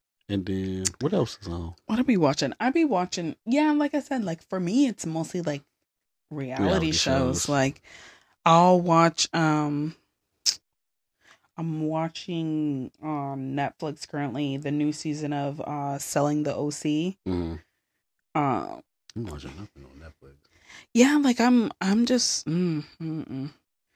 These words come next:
Speaker 2: I, it's just, I don't really have shows that I'm like, "Oh my God, like,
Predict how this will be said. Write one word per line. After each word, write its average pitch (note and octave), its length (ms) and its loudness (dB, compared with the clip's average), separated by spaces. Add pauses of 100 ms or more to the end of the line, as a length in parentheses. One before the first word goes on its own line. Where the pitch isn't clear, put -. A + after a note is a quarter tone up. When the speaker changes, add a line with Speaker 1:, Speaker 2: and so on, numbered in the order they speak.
(640)
Speaker 2:
I, C3 120 -8 (120)
it's - 380 -8
just, C4 340 0 (180)
I - 40 -4
don't C#4 180 2
really C4+ 220 4
have F#3 300 2
shows E3+ 600 2
that D3+ 140 0
I'm D3+ 140 0
like, F2+ 280 -2
"Oh - 180 -10
my - 220 -8
God, - 280 -10
like, - 200 -12